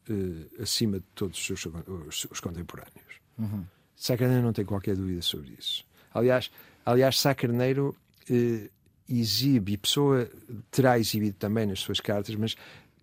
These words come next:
Speaker 1: Sá Carneiro exibe uma coisa maravilhosa que é a capacidade de poder admirar alguém. Admira e dilo expressamente.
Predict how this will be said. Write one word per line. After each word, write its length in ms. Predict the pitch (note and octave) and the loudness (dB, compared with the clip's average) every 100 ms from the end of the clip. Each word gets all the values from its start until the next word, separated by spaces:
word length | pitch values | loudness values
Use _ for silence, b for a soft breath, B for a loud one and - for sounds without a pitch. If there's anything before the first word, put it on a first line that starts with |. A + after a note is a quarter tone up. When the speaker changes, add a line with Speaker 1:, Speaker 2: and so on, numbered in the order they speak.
| - | -14
Speaker 1:
Sá 240 | - - | -2 0
Carneiro 240 | C3 C3 C3+ | 4 4 4
exibe 260 | A#2+ B2 A#2 | 4 2 0
uma 100 | G#2 | 0
coisa 240 | A#2 G#2 | 0 0
maravilhosa 640 | G#2 A2 G2+ F#2+ G#2+ G#2 | 2 2 2 2 0 0
que 160 | F#2 G#2 | -2 -2
é 60 | F#2+ | -2
a 40 | |
capacidade 520 | - G#2+ F#2+ A2+ G#2 | -2 -4 -2 -2 -2
de 40 | - | -6
poder 260 | - G#2+ | -2 -2
admirar 500 | G2 G2+ G2 G2 G2+ | 0 0 -2 0 -2
alguém. 320 | F2 F2 D2+ - F#2 | -4 -6 -10 -12 -10
Admira 540 | F#2 G2+ G#2+ A2 A2 | -6 -2 0 0 0
e 320 | G2 F2+ G#2 | -2 0 -2
dilo 400 | G2 A2+ F#2+ E2 | 2 2 2 -4
expressamente. 560 | - - - - - C#3+ | -10 -10 -10 -8 -6 -4